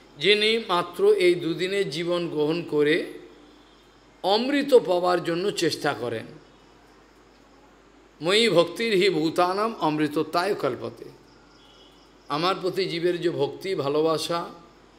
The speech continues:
যে সেবা করার প্রবৃত্তি, এটাকেই অমৃত বলা হয়। অমৃত স্বর্গে যে, ওটা আপ-, বাস্তবিক অমৃত নয়, ওটা অন্য জিনিস। যাই হোক, ওটাকেও অমৃত বলে, কিন্তু বাস্তবিক অমৃত নয়।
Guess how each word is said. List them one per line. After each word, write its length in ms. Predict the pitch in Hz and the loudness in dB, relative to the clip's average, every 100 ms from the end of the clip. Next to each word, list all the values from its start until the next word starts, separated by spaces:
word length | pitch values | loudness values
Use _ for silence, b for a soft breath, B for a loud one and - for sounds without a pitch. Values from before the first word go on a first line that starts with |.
| _ | _
যে 120 | 139 139 | -6 -4
সেবা 360 | - 156 165 | 0 2 2
করার 280 | 160 170 170 165 | 0 0 0 0
প্রবৃত্তি, 340 | 160 156 220 | -2 0 2
এটাকেই 500 | 190 - 143 - 277 | 2 2 -4 -2 -2
অমৃত 380 | 302 196 147 123 | -2 -4 -4 -6
বলা 300 | 123 127 135 | -4 -4 -2
হয়। 180 | 135 220 - - B B - | -4 -4 -8 -18 B B -6
অমৃত 600 | 135 156 180 233 240 220 | -4 0 4 8 10 8
স্বর্গে 420 | - 156 151 202 | 4 -4 2 2
যে, 120 | 220 | 4
ওটা 200 | 240 208 | 2 2
আপ-, 240 | 190 - | -6 -8
বাস্তবিক 500 | 175 156 135 160 160 | -10 -8 -6 -4 -4
অমৃত 340 | 151 143 139 - | -4 -6 -6 -6
নয়, 300 | 185 135 117 - - - - - - - - - | -4 -6 -8 -16 -20 -20 -20 -20 -20 -20 -20 -10
ওটা 280 | 143 170 180 - | -4 -2 -4 -10
অন্য 300 | 160 175 160 | -6 -2 -2
জিনিস। 460 | 113 117 - - - | -4 -10 -16 -20 -4
যাই 220 | 175 180 | 0 2
হোক, 160 | 185 - - - - - | 2 -2 -8 -20 -20 -12
ওটাকেও 340 | - 156 185 254 | -2 0 4 2
অমৃত 360 | 247 208 190 | 2 -4 0
বলে, 480 | 185 156 202 202 175 - - | 0 2 2 2 0 -6 -12
কিন্তু 260 | 147 147 | -12 -10
বাস্তবিক 500 | 131 127 147 151 170 | -12 -12 -12 -12 -10
অমৃত 320 | 131 123 131 220 | -12 -14 -6 -6
নয়। 360 | 208 113 104 | -6 -12 -14